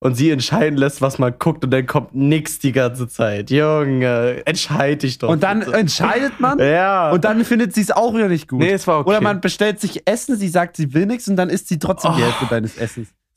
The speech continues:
Speaker 1: Ja.
Speaker 2: Solche Dinge, ne?
Speaker 1: Ja, wirklich.
Speaker 2: Ja.
Speaker 1: Oh mein Gott, das ist so stressig.
Speaker 2: Aber es ist keine Red Flag, so sind halt
Speaker 1: Nein, nein, natürlich nicht.
Speaker 2: Frauen, Digga.
Speaker 1: Frauen.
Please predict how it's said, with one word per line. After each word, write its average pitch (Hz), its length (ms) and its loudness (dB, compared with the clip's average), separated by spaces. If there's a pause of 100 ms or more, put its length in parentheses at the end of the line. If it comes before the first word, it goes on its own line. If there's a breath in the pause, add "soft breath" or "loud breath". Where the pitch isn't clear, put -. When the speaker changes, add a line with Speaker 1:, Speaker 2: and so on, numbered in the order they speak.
Speaker 1:
Ja. 180 180 2
Speaker 2:
Solche 170 240 0
Dinge, 151 340 2
ne? 147 280 0
Speaker 1:
Ja, 135 300 0
wirklich. 127 460 -2 (140)
Speaker 2:
Ja. - 100 -2
Speaker 1:
Oh 135 160 0
mein 131 160 2
Gott, 127 160 0
das 123 140 -2
ist 120 100 -8
so 127 240 0 (140)
stressig. 131 580 -6
Speaker 2:
Aber 147 160 -2
es 156 100 -4
ist - 60 -18
keine 160 200 0
Red 147 260 0
Flag, 151 240 -2
so 127 160 -6
sind 117 240 -10
halt 120 140 -2
Speaker 1:
Nein, 131 220 0
nein, 131 160 2
natürlich 120 440 -2
nicht. 113 200 -14 (440)
Speaker 2:
Frauen, 107 440 -4
Digga. 87 200 -18
Speaker 1:
Frauen. 117 640 -2